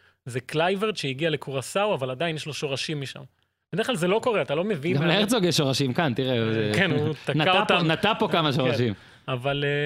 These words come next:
Speaker 1: אה, מבחן, מה שאתה אמרת, מבחן התוצאה, אני בינתיים כיף, זה כיף לראות את זה.
Speaker 2: אגב, רוטנשטיינר אוסטרי,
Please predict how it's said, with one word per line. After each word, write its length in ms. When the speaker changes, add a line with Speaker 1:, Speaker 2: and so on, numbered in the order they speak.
Speaker 1:
אה, 160
מבחן, 440
מה 140
שאתה 160
אמרת, 200
מבחן 260
התוצאה, 340
אני 100
בינתיים 480
כיף, 320
זה 100
כיף 200
לראות 200
את 60
זה. 80
Speaker 2:
אגב, 120
רוטנשטיינר 600
אוסטרי, 440